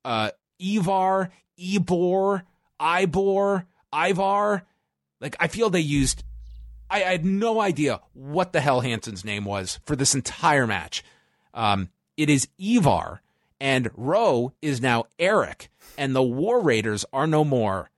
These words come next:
Enter the Viking Experience. And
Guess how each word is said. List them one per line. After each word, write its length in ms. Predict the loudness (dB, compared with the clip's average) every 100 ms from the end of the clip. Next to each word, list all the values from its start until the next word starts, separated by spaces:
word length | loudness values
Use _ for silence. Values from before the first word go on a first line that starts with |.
| _ -8
Enter 420 | -6 0 0 0 _ _ -8
the 120 | -8
Viking 640 | 0 2 4 2 2 0 -6 _
Experience. 920 | -8 0 -2 0 -2 0 -2 -8 -12 -14 _ -10
And 360 | -4 -2 -2